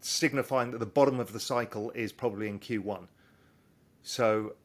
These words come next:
okay, so the bottom of the cycle, we've got the worst part to come still. We've got the I S M to get from here down to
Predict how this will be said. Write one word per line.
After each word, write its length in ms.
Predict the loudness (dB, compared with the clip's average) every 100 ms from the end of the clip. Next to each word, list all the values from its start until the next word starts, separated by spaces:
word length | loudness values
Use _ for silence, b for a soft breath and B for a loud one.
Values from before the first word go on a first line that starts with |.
| -4
okay, 340 | -4 0 0
so 140 | 0 -4
the 80 | -2
bottom 260 | 2 2
of 60 | 0
the 80 | -2
cycle, 300 | -2 -2 -2
we've 80 |
got 100 | 0
the 60 | 4
worst 260 | 8 6 6
part 160 | 0
to 80 | 0
come 220 | -2 -2
still. 300 | -2 -2 -2
We've 120 | 0 0
got 140 | 2
the 100 | 4
I 120 | 6
S 120 | 6
M 100 | 4
to 80 | 0
get 140 | -2 -2
from 120 | -4
here 280 | 4 6 8
down 200 | 6 4
to 240 | 0 0